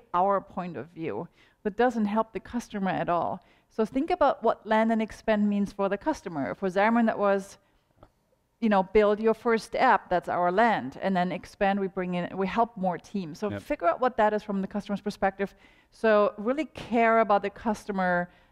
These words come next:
Speaker 1: and ma-, do everything you can so they love you. Hopefully you have a great product, but your interaction, you know, they
Speaker 2: That's
Speaker 1: love
Speaker 2: right.
Speaker 1: you. But then on top of that, layer a very systematic sales process. Those two things are not,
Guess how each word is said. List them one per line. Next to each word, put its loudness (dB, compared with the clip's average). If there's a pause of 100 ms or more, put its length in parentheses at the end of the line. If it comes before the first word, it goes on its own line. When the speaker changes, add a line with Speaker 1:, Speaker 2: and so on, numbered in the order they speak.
(120)
Speaker 1:
and 0
ma-, -2
do 0
everything 2
you 2
can 2
so -2
they 0
love -2
you. -8
Hopefully -4
you 2
have 0
a 0
great 0
product, 0
but -4
your -2
interaction, -4
you -6
know, -2
they -2
Speaker 2:
That's -4
Speaker 1:
love 2
Speaker 2:
right. -2
Speaker 1:
you. 0 (560)
But 0
then 4
on 2
top 0
of 0
that, 4
layer 2
a 2
very 0
systematic -4
sales -4
process. -8 (340)
Those 0
two -4
things 2
are -2
not, 0